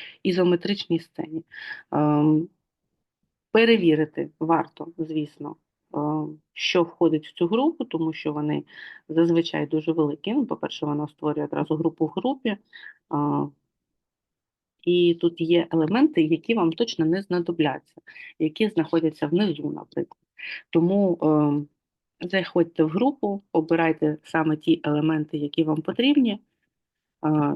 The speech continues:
і, е, інші просто потрібно буде видалити для того, щоб у вас не було зайвої кількості точок,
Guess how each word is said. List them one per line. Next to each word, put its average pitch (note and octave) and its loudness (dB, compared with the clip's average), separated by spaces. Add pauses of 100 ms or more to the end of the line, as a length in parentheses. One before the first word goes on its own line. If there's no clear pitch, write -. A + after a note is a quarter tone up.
і, G3+ 0 (180)
е, D#3 0 (2250)
інші A#3+ 2
просто D3+ -4
потрібно F3 -2
буде E3 -2
видалити B3 0
для F3 0
того, B3 0
щоб E3 -4
у E3 0
вас B2+ -4
не F3 -2
було F3 -2 (380)
зайвої E3+ 2
кількості F3+ -6
точок, A#3+ -2